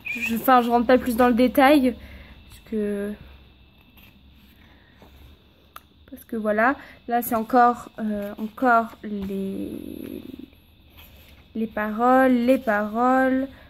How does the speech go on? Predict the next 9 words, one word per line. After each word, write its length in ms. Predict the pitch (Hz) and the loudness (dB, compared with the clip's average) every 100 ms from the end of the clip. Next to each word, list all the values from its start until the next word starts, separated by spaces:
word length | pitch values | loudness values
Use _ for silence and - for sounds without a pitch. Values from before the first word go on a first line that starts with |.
| - - | -20 -14
Attendez, 280 | 214 202 202 | -10 -8 -8
j'en 100 | 208 | -10
suis 240 | - 220 | -6 -2
au 80 | 208 | 0
neuf. 680 | 214 240 247 254 254 - 285 269 - _ _ _ _ _ _ _ | 2 2 4 2 -2 -8 -4 -4 -8 _ _ _ _ _ _ _
dix, 1040 | - 127 220 214 220 240 254 - - - - - - - _ _ - - _ - - | -14 -10 -10 -8 -8 -6 -6 -6 -6 -8 -12 -20 -20 -20 _ _ -20 -20 _ -20 -10
onze, 420 | 247 262 311 262 | -4 0 0 0
donc 260 | 220 208 240 | -2 -4 -4
l'outro. 640 | 233 226 - 254 262 302 | -4 -6 -2 4 6 4